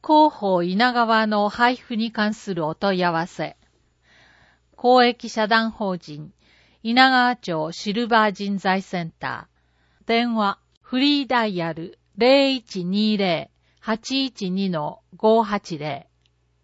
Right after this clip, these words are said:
電話の受付時間は九時から十七時までで、土曜、日曜、祝日はお休みです。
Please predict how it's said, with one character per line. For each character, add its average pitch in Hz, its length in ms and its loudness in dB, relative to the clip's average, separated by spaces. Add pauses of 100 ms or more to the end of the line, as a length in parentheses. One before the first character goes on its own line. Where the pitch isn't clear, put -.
(1080)
電 277 220 2
話 269 140 2
の 254 200 -2
受 262 200 -4
付 254 240 -6
時 214 140 -12
間 175 300 -4
は 165 280 -6
九 262 140 -6
時 220 160 -6
か 170 160 -6
ら 156 240 -2
十 240 260 -4
七 220 320 0
時 185 140 -6
ま 156 160 -8
で 147 160 -12
で、 151 220 -10 (360)
土 226 160 -2
曜、 240 300 2
日 180 380 -6
曜、 175 200 0
祝 196 360 -8
日 196 280 -10
は 175 220 0
お 170 100 -2
休 175 300 -4
み 156 120 -12
で 151 140 -10
す。 - 180 -20